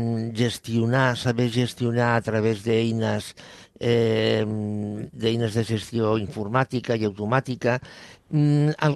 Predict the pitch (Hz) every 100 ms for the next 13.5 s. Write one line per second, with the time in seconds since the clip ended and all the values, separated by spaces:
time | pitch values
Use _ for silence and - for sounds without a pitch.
0 | - 151 160 147 196 - 226 - 156 160
1 | 143 143 139 180 208 - 139 139 135 -
2 | - 131 131 - 180 202 175 151 156 139
3 | 139 127 127 131 135 131 123 110 160 139
4 | 120 143 - - - - 131 131 160 -
5 | - 151 156 151 160 160 - 135 135 139
6 | 147 131 120 113 107 98 - 101 90 98
7 | - 143 147 139 - 139 135 139 135 139
8 | 139 185 196 165 160 170 190 - - -
9 | - - 139 139 139 135 - 135 131 160
10 | 180 170 160 147 160 151 139 135 151 135
11 | 110 110 - - _ - - - - 160
12 | 151 160 147 143 139 - 139 131 131 127
13 | 123 123 120 117 117